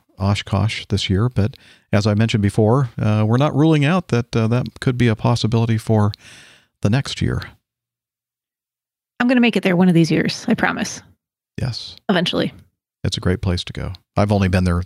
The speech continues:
Speaker 1: like, a, a very brief period of time, just a few hours on a,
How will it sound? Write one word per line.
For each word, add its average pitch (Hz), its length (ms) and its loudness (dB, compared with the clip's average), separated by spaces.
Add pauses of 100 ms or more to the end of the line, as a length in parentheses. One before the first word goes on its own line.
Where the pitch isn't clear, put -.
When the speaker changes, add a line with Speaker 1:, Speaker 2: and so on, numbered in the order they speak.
Speaker 1:
like, 95 160 -4
a, 87 220 -4
a 101 160 0
very 143 340 0
brief 110 380 2
period 98 240 2
of 85 60 -2
time, 82 220 0
just 92 160 -4
a 92 60 -8
few 92 220 2
hours 85 360 -2 (800)
on 90 200 2
a, 85 300 -2